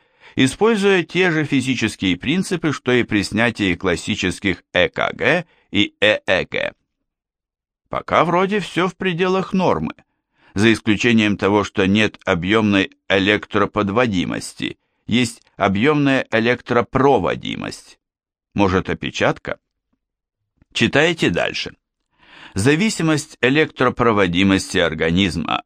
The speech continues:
от уровня P H, кровяного давления, воспалительных процессов и прочих факторов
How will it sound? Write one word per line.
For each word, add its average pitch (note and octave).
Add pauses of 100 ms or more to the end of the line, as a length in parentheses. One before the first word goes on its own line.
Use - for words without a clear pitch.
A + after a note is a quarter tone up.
от -
уровня D2
P D2+
H, - (440)
кровяного E3+
давления, F#2+ (280)
воспалительных D3
процессов A2
и G2
прочих D#3
факторов D#3